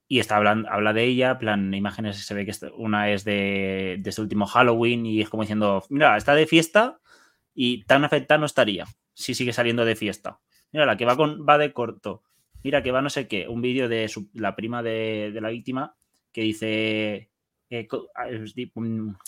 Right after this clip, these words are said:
comentan algo como de, eh, "¿Cómo podemos hacernos famosas?", tal. Y entonces utiliza todo eso como argumento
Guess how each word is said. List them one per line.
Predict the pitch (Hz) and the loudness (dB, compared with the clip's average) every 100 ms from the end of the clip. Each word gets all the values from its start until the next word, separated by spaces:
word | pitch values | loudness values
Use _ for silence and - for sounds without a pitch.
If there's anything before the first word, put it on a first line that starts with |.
| - | -18
comentan | - 120 143 | -6 0 4
algo | 139 143 | 4 4
como | 127 117 | 2 2
de, | 110 110 113 | 2 2 0
eh, | |
"¿Cómo | 127 170 170 | 0 -2 2
podemos | 170 165 | 0 0
hacernos | 165 156 160 | -2 -2 0
famosas?", | 180 147 147 127 107 | 2 2 0 0 0
tal. | 123 98 _ _ _ _ _ _ | -2 -2 _ _ _ _ _ _
Y | 107 | -4
entonces | 123 - | -4 -4
utiliza | 131 123 123 135 | -8 -6 -2 0
todo | 127 135 | 2 2
eso | 151 156 156 - | 2 0 -4 -6
como | - 123 110 | -10 -4 -2
argumento | 107 110 123 131 151 | -2 -2 -2 -2 -4